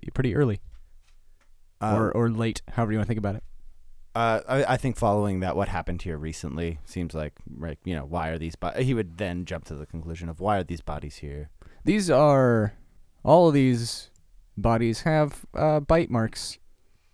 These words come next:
Speaker 1: Um, these are all the villagers that were killed
Speaker 2: Mm, mm, mm, mm,
Speaker 1: when the
Speaker 2: mm.
Speaker 1: wolves came, the hounds. As they were attempting to flee, they, they got kinda, a lot of these are a lot, kind of chewed up.
Speaker 2: Yeah.
Speaker 1: But you find one that's in pretty good shape.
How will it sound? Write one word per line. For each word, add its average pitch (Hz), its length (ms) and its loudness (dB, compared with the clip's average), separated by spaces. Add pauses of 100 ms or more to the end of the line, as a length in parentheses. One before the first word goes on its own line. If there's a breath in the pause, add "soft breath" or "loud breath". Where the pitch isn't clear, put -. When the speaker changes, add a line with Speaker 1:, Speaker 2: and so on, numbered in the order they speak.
(120)
Speaker 1:
Um, 104 420 0 (100)
these 117 160 2
are 123 100 6
all 120 120 8
the 113 80 4
villagers 104 500 0
that - 140 -4
were 95 220 -4 (420)
killed 110 340 0 (240)
Speaker 2:
Mm, 120 240 -8 (300)
mm, 123 160 -6
mm, 120 220 -8
mm, 107 100 -2
Speaker 1:
when 110 140 2
the 117 80 4
Speaker 2:
mm. 110 40 0
Speaker 1:
wolves 110 300 0
came, 113 280 0 (500)
the 107 100 -2
hounds. 104 500 -2 (420)
As 117 240 2
they 113 120 2
were 110 160 2
attempting 110 460 0
to - 120 -4
flee, 107 380 -4
they, 95 240 -6 (640)
they 190 100 2
got 180 180 2
kinda, 147 300 4
a 165 40 6
lot 180 180 6
of 165 40 6
these 143 140 4
are 127 60 6
a 123 60 8
lot, 120 180 6 (320)
kind 120 180 2
of 104 60 -2
chewed 113 240 0
up. - 160 -2 (500)
Speaker 2:
Yeah. 87 240 -12 (100)
Speaker 1:
But 92 180 -8 (520)
you 131 100 2
find 104 240 2
one 82 120 -2
that's - 180 -6
in 85 200 -6 (120)
pretty 101 140 0
good 95 160 -6
shape. 98 180 -6